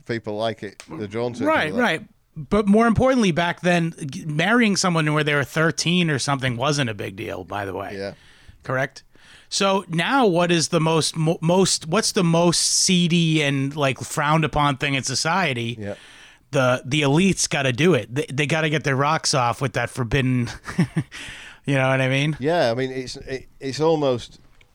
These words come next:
Speaker 1: you could look at it as, you know, they're presenting it as Epstein was using it to blackmail people.
Speaker 2: I
Speaker 1: But
Speaker 2: mean,
Speaker 1: it
Speaker 2: he
Speaker 1: could be
Speaker 2: was. I mean, he absolutely one hundred percent
Speaker 1: But he
Speaker 2: was.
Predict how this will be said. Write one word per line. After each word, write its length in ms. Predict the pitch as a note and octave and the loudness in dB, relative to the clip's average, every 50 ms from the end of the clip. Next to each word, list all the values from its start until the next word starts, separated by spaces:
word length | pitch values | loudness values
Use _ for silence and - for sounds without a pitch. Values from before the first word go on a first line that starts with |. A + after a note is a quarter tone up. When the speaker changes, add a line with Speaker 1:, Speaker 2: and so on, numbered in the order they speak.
| _ _ _ _ - | _ _ _ _ -10
Speaker 1:
you 160 | E3 C#3 B2+ | -8 -8 -6
could 180 | - - C#3 B2+ | -4 -6 -4 -4
look 220 | D3 E3 D#3+ - | -4 -4 -4 -4
at 80 | C3+ A#2 | -4 -2
it 140 | A#2 A2 A2+ | -2 -4 -2
as, 320 | A2+ A2 G#2 F#2+ - - - _ _ _ _ - _ _ _ - | -4 -4 -4 -6 -10 -20 -20 _ _ _ _ -20 _ _ _ -8
you 100 | C#3 C3+ | -4 -2
know, 100 | C3 A2+ | -2 0
they're 180 | A#2 C3 B2+ B2 | 0 0 -2 -2
presenting 460 | B2 - B2+ A#2+ B2 B2+ A2 A2+ A2 G#2+ | -4 -6 -10 -8 -8 -8 -8 -8 -8 -8
it 140 | G#2+ G2+ | -8 -8
as 320 | A#2 G#2 G#2 G2 - - - - - | -6 -8 -8 -8 -10 -16 -20 -12 -8
Epstein 560 | A#2 A2+ A2+ - - - A2 G#2+ G#2 G2+ G2+ | -8 -8 -8 -8 -12 -8 -8 -8 -8 -8 -10
was 260 | G2 F#2+ F#2 - - | -12 -12 -12 -14 -16
using 400 | - - G#2+ G#2+ G#2 F#2 G2 G2 | -14 -10 -10 -8 -8 -10 -10 -12
it 120 | F#2+ E2+ - | -14 -14 -14
to 140 | - G2 | -16 -16
blackmail 520 | E2+ - G2 G#2 G2+ - G#2 G2 F2+ E2 F2 | -12 -8 -8 -8 -8 -8 -12 -12 -12 -12 -10
people. 540 | - - F2 F#2+ - - - A1+ - - - | -12 -12 -12 -12 -14 -14 -14 -16 -18 -20 -20
Speaker 2:
I 640 | - - - - - - - - - _ _ - - - - - - - | -20 -20 -20 -20 -20 -20 -20 -20 -20 _ _ -20 -20 -20 -20 -20 -10 -2
Speaker 1:
But 140 | A#2+ - G#3+ | 0 2 4
Speaker 2:
mean, 100 | C4 A#3+ | 4 4
Speaker 1:
it 60 | F3+ | 2
Speaker 2:
he 60 | C#3 | 0
Speaker 1:
could 80 | C#3 E3 | 0 0
be 60 | E3 | 2
Speaker 2:
was. 420 | D#3+ E3+ D3 A#2 G3 - - - - | 2 2 2 2 0 0 -2 -4 -4
I 120 | - E3 F3+ | -2 0 2
mean, 120 | F#3 F#3+ | 2 2
he 120 | G3 F#3 | 2 2
absolutely 580 | F3+ F#3 F#3+ F3 - - F3+ F3 F3 E3+ D3+ D3 | 2 2 2 2 0 0 0 0 0 0 0 -2
one 160 | C#3+ D3 D3 | -2 0 0
hundred 220 | D3 C#3+ B2+ F3 F3 | 0 0 0 0 -2
percent 280 | - - B2+ A#2+ A#2 | -2 -2 -6 -6 -6
Speaker 1:
But 160 | A2+ A2 G2+ D#3 | -4 -4 -2 -2
he 40 | D#3 | -4
Speaker 2:
was. 180 | D#3+ - - | -6 -8 -12